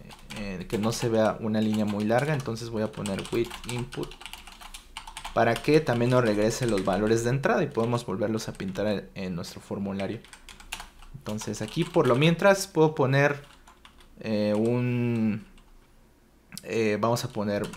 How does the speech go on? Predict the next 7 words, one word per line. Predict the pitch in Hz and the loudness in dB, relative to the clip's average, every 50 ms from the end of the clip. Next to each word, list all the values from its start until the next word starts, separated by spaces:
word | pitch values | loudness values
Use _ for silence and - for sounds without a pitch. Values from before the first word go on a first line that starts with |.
| 95 92 | -8 -6
validaciones | 101 98 98 92 95 92 92 92 92 - - 120 123 131 127 123 131 139 165 160 - - - - - - - - - - - - - - - - - - - - - - - - - - _ - | -4 -2 -2 -2 -2 -2 -4 -4 -4 -6 -4 -4 -2 -2 -2 0 0 -2 -2 -2 -4 -8 -12 -14 -16 -18 -20 -18 -18 -16 -18 -16 -18 -20 -20 -20 -20 -20 -20 -20 -20 -20 -20 -20 -20 -20 _ -10
correctas. | - 107 104 101 95 - - - - - - - - - - - - - - - - - - - - - - - - - - - - - - - - - - - - - - - - - - - - - - - - | -6 -4 -2 -2 -2 -4 -6 -12 -12 -16 -16 -14 -16 -16 -16 -16 -18 -18 -16 -16 -16 -16 -16 -16 -18 -18 -18 -20 -20 -20 -20 -20 -20 -20 -20 -14 -14 -14 -14 -12 -14 -14 -12 -12 -12 -10 -10 -10 -10 -10 -12 -12 -10
Ok. | - 117 127 131 - - - - - - - - - - - - - - - - - - - - - - - - | -8 -8 -8 -8 -10 -14 -16 -18 -20 -20 -20 -20 -20 -20 -20 -18 -16 -16 -16 -16 -16 -18 -18 -18 -18 -18 -14 -10
Entonces | 120 107 - - 127 120 - 131 123 117 - - - - - - - - _ _ - - - | -10 -6 0 2 2 2 4 4 2 2 2 -6 -10 -12 -16 -20 -20 -20 _ _ -18 -4 4
esto | - 156 156 - - 180 170 | 4 4 4 8 10 12 12
obviamente, | 165 156 156 156 156 156 151 - 170 170 | 12 12 10 10 8 8 8 8 8 6
pues, | 165 - - 113 - - - | 6 6 -2 -2 -2 -2 -12